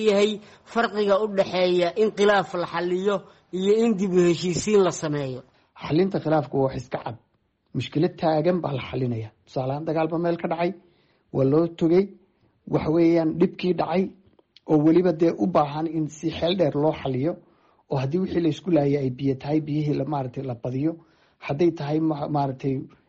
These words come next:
Speaker 2: een, arrin siyaasadeed wax laga qabto, hadday tahay arrin maamul, hadday tahay arrin gocasho ah, yacni waa in root cause-ka, mushkiladda xididkeeda la tago oo aan maaragtay guudka iyo laga dhayin.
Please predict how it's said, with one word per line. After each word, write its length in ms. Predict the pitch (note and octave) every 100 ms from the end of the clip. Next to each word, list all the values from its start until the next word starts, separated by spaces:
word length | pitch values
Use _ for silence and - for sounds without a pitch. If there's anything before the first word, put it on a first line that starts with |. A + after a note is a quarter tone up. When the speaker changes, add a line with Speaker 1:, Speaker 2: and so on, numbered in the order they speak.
| _
Speaker 2:
een, 240 | - C#3+ C#3
arrin 240 | E3 D3 D#3+
siyaasadeed 440 | D#3 C3+ C3 D3
wax 120 | C3+ -
laga 180 | C#3+ D#3
qabto, 300 | C3+ - D#3+ - _ _ _
hadday 340 | - C#3 F3 E3
tahay 260 | D3+ D#3 D#3+
arrin 240 | C#3+ D3
maamul, 360 | C#3+ C3+ D3 D#3+ D#3+ _ _ _ -
hadday 280 | C#3+ E3+ E3
tahay 300 | D3 D3 D#3
arrin 260 | D3 D3+ D3
gocasho 400 | D3 C3+ - E3
ah, 160 | D#3 - _ _ _ -
yacni 320 | D3 E3+ F3+
waa 240 | F3 E3+
in 140 | F3+ F3+ - -
root 180 | G3+ G3
cause-ka, 320 | E3+ D#3 -
mushkiladda 480 | D3+ C3+ D#3+ F#3+ E3
xididkeeda 680 | - F#3+ E3+ D#3+ D#3+ D3 C3
la 120 | C3
tago 300 | - C#3+ E3+ G3 _ _ _ _ -
oo 80 | D3
aan 200 | D#3+ D#3
maaragtay 420 | D#3 C3+ A#2 C3
guudka 420 | C#3 F3 D#3 C#3 - D#3+
iyo 180 | C#3+
laga 220 | C#3+ C3+ -
dhayin. 300 | C#3+ A#2+